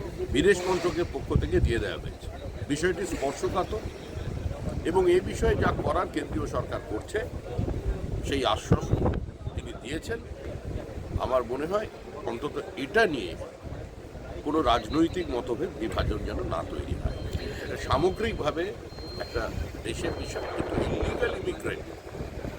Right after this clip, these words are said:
তো সমস্ত দেশে সরিয়ে দেবে, এটাই তো স্বাভাবিক। কী পদ্ধতিতে সরানো হয়েছে, কীভাবে সরানো হয়েছে, কোন বিমানে সরানো হয়েছে, এটা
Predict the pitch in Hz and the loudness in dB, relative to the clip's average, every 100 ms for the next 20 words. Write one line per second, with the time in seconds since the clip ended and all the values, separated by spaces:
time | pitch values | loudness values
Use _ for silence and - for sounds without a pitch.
0 | - - - 220 240 220 - - - - | -8 -6 -2 0 0 -4 -6 -2 0 2
1 | - - - - - - - - - - | 2 4 4 4 2 -2 -6 -10 -14 -16
2 | - - 143 254 220 214 - 202 196 - | -16 -14 -12 -12 -12 -6 0 4 4 2
3 | - - - - - - - - - - | -4 -8 -8 -6 -8 -8 -8 -6 0 2
4 | 123 - 160 - - - 196 180 180 180 | 4 2 0 -2 -2 -2 0 2 4 4
5 | - - - 147 117 139 170 165 165 160 | 2 -2 -4 0 0 2 0 0 2 2
6 | 170 170 - 180 - 175 - 170 170 170 | 0 -2 -2 -2 -2 -2 -2 -4 -2 -2
7 | 170 160 151 165 170 175 - - - - | -2 -2 -2 -2 -2 -4 -6 -6 -10 -14
8 | - - - 160 | -14 -12 -4 -2